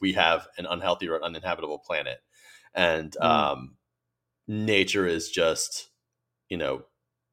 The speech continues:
Speaker 1: way, way more powerful than any of us could ever hope to be. So the best we can do is figure out the best ways to work with it. And, um, you know, it, it needs to be a part of everything that we do, right? Sustainability,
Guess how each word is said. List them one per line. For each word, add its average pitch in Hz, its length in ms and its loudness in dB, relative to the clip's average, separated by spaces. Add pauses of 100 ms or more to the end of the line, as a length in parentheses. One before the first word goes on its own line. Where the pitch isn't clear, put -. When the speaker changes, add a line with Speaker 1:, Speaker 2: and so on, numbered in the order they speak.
(1200)
Speaker 1:
way, 101 240 4
way 80 200 2
more 73 160 -4
powerful 76 440 -2
than 65 260 -10 (240)
any 107 120 -2
of 85 100 -4
us - 80 -8
could 90 120 -4
ever 73 160 -2
hope 80 200 -2
to - 80 -12
be. 67 240 -8
So 78 180 -6
the 80 80 -8
best 80 300 -2
we 82 80 -10
can 76 160 -12
do 76 160 -8
is 67 140 -8
figure 85 260 -4
out 73 320 0 (280)
the 78 60 -6
best 73 280 -2
ways 80 200 -4
to 80 80 -12
work 71 280 -8
with 76 160 -8
it. 69 280 -4
And, 67 480 -10 (520)
um, 67 580 -6 (800)
you 95 80 -6
know, 101 100 4
it, - 240 -6 (600)
it 90 140 -4
needs 104 340 -4
to 110 80 -6
be 101 80 0
a 87 60 0
part 82 400 2
of 78 160 -4
everything 69 560 -6
that 53 120 -14
we 67 80 -16
do, 60 420 -10
right? 76 220 -2
Sustainability, 85 1040 -4